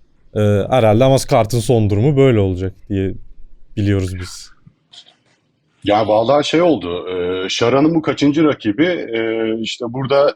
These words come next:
Speaker 2: Ihor Potieria ile karşılaşacaktı. O Michel Pereira'ya gitti. E, sonrasında, e, kim geldi? Artık karıştırdım ben. O kadar çok değişti ki. E, Joelton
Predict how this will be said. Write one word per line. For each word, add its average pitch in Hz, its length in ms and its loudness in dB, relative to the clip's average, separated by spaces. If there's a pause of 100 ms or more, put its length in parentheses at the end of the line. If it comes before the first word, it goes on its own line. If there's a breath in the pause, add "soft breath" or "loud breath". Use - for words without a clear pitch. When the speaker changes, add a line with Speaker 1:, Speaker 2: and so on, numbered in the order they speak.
Speaker 2:
Ihor 123 260 0
Potieria 135 500 2
ile 101 120 0
karşılaşacaktı. 95 800 -6
O 123 120 -4
Michel 120 300 0
Pereira'ya 120 500 -2
gitti. - 400 -10 (600 soft breath)
E, 90 80 -6 (480)
sonrasında, 117 880 0 (340)
e, 104 60 -2 (760)
kim 131 220 2
geldi? 110 300 2
Artık 104 400 0
karıştırdım 147 580 0
ben. 170 160 0
O 165 120 -8
kadar 123 280 0
çok 113 240 -6
değişti 104 300 0
ki. 135 240 -4 (760 soft breath)
E, 92 180 -2
Joelton 127 600 0